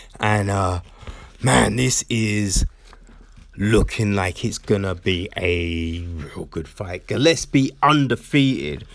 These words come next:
Kevin Lee, yeah, he's coming off losses, but he's now training at TriStar. So you're, you're like, okay, with, with, you know what I mean, with all of that, with Firas Zahabi in his corner,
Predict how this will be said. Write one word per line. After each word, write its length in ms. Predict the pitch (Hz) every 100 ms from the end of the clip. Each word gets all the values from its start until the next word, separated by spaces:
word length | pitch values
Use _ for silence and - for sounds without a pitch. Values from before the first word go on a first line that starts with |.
| - -
Kevin 640 | - - 185 147 147 127 147
Lee, 260 | 143 92 - - -
yeah, 240 | 135 160 -
he's 240 | 113 107
coming 400 | - 139 131 120
off 240 | 113 -
losses, 680 | 117 143 151 - 127 120 117 - - -
but 280 | 147 135 _ -
he's 260 | - 123 104
now 360 | 120 127 123
training 520 | - - 117 110 104
at 160 | 95 -
TriStar. 1040 | - - 104 92 92 - - - - - - - - - - - - - - - - -
So 640 | - - 143 127 95 -
you're, 300 | 104 101 107
you're 220 | 117 107 110
like, 280 | 110 104 - 127
okay, 580 | 123 - - 98 92 - - - - - -
with, 340 | 117 143 135 -
with, 300 | 123 135 -
you 160 | 135
know 40 | 139
what 60 |
I 60 | 147
mean, 60 | 135
with 220 | 131 - -
all 300 | 135 147 139
of 120 | -
that, 220 | 127 117
with 160 | - 95
Firas 520 | - 95 113 131 127
Zahabi 500 | - 131 127 127 123
in 80 | 123
his 160 | 110 -
corner, 720 | - 135 127 120 120 113